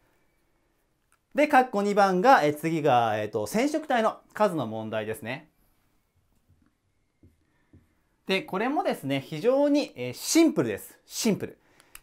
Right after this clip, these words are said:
実は、染色体の数っていうのは非常に、えー、規則的なルールがあって、C、まあ、えっと、D、E、Fとなっていきますよね。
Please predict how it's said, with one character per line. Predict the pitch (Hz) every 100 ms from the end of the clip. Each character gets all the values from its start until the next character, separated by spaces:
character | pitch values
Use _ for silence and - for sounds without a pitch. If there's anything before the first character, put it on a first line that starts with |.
| _ _ _ _
実 | 127 233 233
は、 | 330 240 233 226 156 92 - _ _ _
染 | - 254 320
色 | 359 359
体 | 339
の | 330
数 | 339 330
っ | 185
て | -
い | 156
う |
の |
は | 131
非 | 165
常 | 226 320
に、 | 311 294
え |
ー、 | - 143
規 | 143
則 | 277 277
的 | 311
な | 269
ル | 277
ー | 330
ル | 160
が | 120
あ |
っ | - -
て、 | 135 127 - - _ _
C、 | - - 302 233 - - _ _ _
ま | 151 147 127
あ、 |
え |
っ | 110
と、 | - 117 113 110 110 - _ _ - _ _
D、 | 120 175 165 - - _ - _ - - -
E、 | 165 165 - - - - -
F | 151 156
と | - - _ _ _ _
な | 160
っ | 185
て | 131 110
い |
き | 110
ま | 131
す | 143 101
よ | 82
ね。 | 113